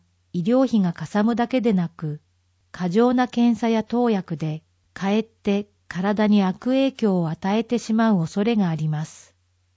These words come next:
医師や薬剤師とよく相談しましょう。受診や薬の服用の際には、医師、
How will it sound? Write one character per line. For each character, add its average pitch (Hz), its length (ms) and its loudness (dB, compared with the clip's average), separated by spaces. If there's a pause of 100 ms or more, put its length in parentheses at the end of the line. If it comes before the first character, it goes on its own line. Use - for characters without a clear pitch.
(1300)
医 240 100 -6
師 262 200 -2
や 208 80 2
薬 165 320 -4
剤 233 240 2
師 - 140 -10
と 165 280 -6 (140)
よ 233 160 -2
く - 60 -16
相 196 280 -2
談 214 240 2
し 190 160 -6
ま 190 140 0
し - 160 -8
ょ 165 320 -4
う。 - 1700 -20
受 190 120 -4
診 254 260 -2
や 247 140 0
薬 240 380 -6
の 233 140 2
服 - 260 -6
用 254 200 0
の 247 120 -2
際 254 320 0
に 180 160 2
は、 151 240 -10 (560)
医 240 80 -6
師、 165 380 -8